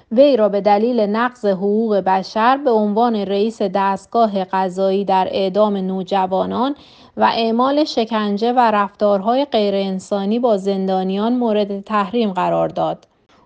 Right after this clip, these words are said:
او به عنوان ریاست قوهٔ قضاییه در اجرای احکام اعدام و قطع عضو مسئول است.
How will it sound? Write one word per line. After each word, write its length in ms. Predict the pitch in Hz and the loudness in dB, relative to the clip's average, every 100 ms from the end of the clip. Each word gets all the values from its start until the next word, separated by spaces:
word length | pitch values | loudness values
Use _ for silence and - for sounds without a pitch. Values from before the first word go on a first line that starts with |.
| - | 0
او 180 | 285 311 | 4 6
به 120 | 302 | 6
عنوان 540 | 247 240 226 240 269 | 4 4 4 4 4
ریاست 680 | 294 302 247 226 220 254 254 | 0 2 4 4 4 0 0
قوهٔ 560 | 294 233 208 202 240 233 | 0 2 2 4 4 4
قضاییه 640 | 214 196 202 202 214 262 | 0 0 0 2 4 2
در 260 | 269 247 226 | 2 0 0
اجرای 560 | 214 214 220 247 247 | -2 -4 -2 0 0
احکام 600 | 214 214 208 - 240 233 208 | 0 -2 -4 -4 -2 0 -2
اعدام 640 | 180 202 190 208 254 262 | -2 -2 0 2 2 2
و 100 | 254 240 | 0 0
قطع 360 | 220 214 226 | -2 -2 -2
عضو 360 | 190 233 247 240 | 2 4 2 0
مسئول 540 | 240 240 - - 240 | -2 -2 -4 -2 0
است. 260 | 190 175 - | 0 -2 -10